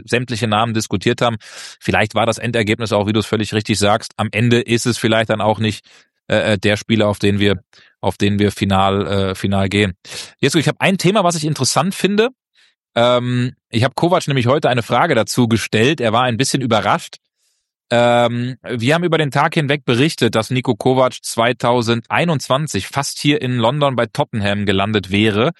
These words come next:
Ähm, damals war es so, dass er noch in Diensten der A S Monaco war, im Pokalfinale stand, das knapp null zwei verloren hatte gegen P S G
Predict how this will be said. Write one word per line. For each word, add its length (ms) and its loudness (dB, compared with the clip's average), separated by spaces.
Ähm, 600 2
damals 500 2
war 220 2
es 160 0
so, 160 4
dass 160 0
er 80 0
noch 120 0
in 80 0
Diensten 280 -2
der 120 2
A 100 2
S 80 -4
Monaco 420 0
war, 340 0
im 140 -6
Pokalfinale 720 0
stand, 320 -2
das 100 -6
knapp 220 -4
null 200 0
zwei 580 2
verloren 380 0
hatte 200 -2
gegen 220 -2
P 140 0
S 120 -4
G 260 2